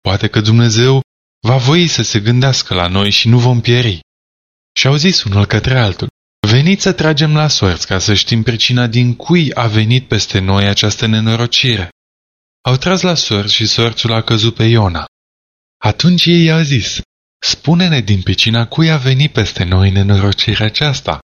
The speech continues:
Ce meserie ai și de unde vii? Care îți este țara și din ce popor ești?” El a răspuns: „Sunt evreu și mă tem de Domnul, Dumnezeul cerurilor, care a făcut și marea și uscatul.”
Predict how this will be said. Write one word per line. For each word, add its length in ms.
Ce 180
meserie 600
ai 340
și 180
de 80
unde 220
vii? 280
Care 400
îți 220
este 260
țara 440
și 160
din 200
ce 180
popor 420
ești?” 320
El 260
a 120
răspuns: 720
„Sunt 300
evreu 460
și 180
mă 160
tem 260
de 120
Domnul, 500
Dumnezeul 580
cerurilor, 720
care 160
a 60
făcut 440
și 240
marea 360
și 160
uscatul.” 720